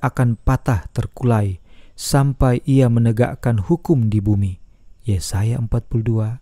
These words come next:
ayat dua puluh satu. Ia telah datang untuk membebaskan Sabat dari tuntutan-tuntutan yang berat yang telah menjadikan Sabat itu suatu kutuk, gantinya suatu berkat.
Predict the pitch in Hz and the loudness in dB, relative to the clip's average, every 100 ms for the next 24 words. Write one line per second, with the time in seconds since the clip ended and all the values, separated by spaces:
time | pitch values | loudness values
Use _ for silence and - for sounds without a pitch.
0 | - - - 117 110 - 110 - 95 - | -16 -14 -6 -4 -6 -4 -4 -2 -6 -6
1 | 90 - - - - - - - - - | -8 -10 -16 -20 -20 -20 -20 -20 -20 -20
2 | - - 180 190 185 180 165 123 117 131 | -20 -2 4 6 6 4 2 2 4 2
3 | 127 127 123 127 - - 160 156 - 170 | 4 2 0 -2 -10 -2 0 2 0 0
4 | 135 117 113 110 104 - 117 107 - 127 | 2 2 2 2 0 -2 -2 -2 -2 0
5 | 123 135 - - - - 131 135 147 - | 2 0 -2 -12 -20 -6 4 4 4 2
6 | 135 113 135 - 143 135 135 120 135 - | -2 0 -2 0 0 0 -2 -2 -4 -2
7 | 143 143 139 135 143 170 175 - - - | 0 2 2 2 2 2 -2 -10 -20 -20
8 | - 139 139 139 151 156 127 139 127 131 | 0 2 4 2 0 2 2 0 2 2
9 | 127 - 143 139 - 143 135 - 143 - | 2 0 -2 -2 -2 0 0 0 -4 0
10 | 143 160 - - - - - 175 175 175 | -2 -2 -10 -20 -20 -10 2 2 4 0
11 | 156 147 143 139 - - 120 117 107 104 | 0 0 0 -2 -6 -14 0 2 2 0
12 | 127 123 123 - - 117 107 110 101 95 | 0 2 0 -2 0 0 0 -2 -2 -2
13 | - 87 | -4 -8